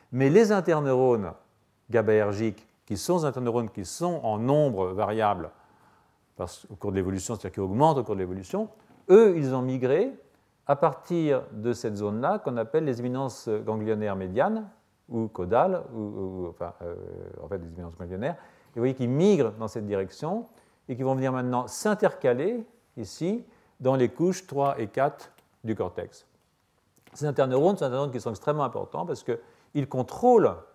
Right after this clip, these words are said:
en fait, les sorties excitatrices des neurones pyramidaux. C'est-à-dire que ce sont des neurones inhibiteurs qui vont aller bloquer, si vous voulez, ou réguler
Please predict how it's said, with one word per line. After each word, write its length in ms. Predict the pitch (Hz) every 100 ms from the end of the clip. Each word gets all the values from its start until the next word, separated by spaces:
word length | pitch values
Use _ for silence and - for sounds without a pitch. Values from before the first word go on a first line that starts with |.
| _ _
en 120 | 113
fait, 420 | - 139 202 - _ _ _ _
les 100 | 131
sorties 640 | 151 147 117 - 156 165 185 -
excitatrices 880 | - 135 127 120 107 - 139 - 120 -
des 100 | 107
neurones 300 | 110 110 110
pyramidaux. 460 | - 95 95 87 82
C'est-à-dire 220 | 110 117
que 40 |
ce 40 | 117
sont 80 |
des 80 | 110
neurones 260 | 117 113 113
inhibiteurs 600 | 160 151 120 - 120 180 - - - _ _
qui 100 | 123
vont 100 | 113
aller 140 | 117
bloquer, 640 | 107 131 170 165 170 180 214
si 220 | - 117
vous 60 |
voulez, 180 | 104 107
ou 120 | 147
réguler 640 | 101 147 139 135 127 190